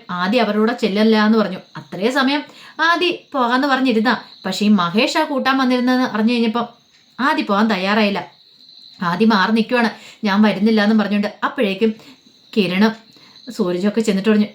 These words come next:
"എന്താ ആദി, ആദി എന്താ ഇങ്ങനെ പറയണേ? ഇത്ര സമയം ആദി ദേ ചിപ്പിയുടെ കൂടെ ചെല്ലാന്ന് പറഞ്ഞിട്ട് ഈ അവസാന നിമിഷം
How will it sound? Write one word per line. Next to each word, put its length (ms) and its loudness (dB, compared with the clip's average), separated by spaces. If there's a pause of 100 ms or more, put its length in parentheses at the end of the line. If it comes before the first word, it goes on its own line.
"എന്താ 540 0
ആദി, 400 -2
ആദി 220 -2
എന്താ 220 2
ഇങ്ങനെ 240 2
പറയണേ? 460 2 (1000)
ഇത്ര 240 -4
സമയം 280 2
ആദി 360 0 (460)
ദേ 280 -2
ചിപ്പിയുടെ 460 0
കൂടെ 180 -2
ചെല്ലാന്ന് 440 0
പറഞ്ഞിട്ട് 480 -4
ഈ 140 -2 (100)
അവസാന 420 -2
നിമിഷം 380 -2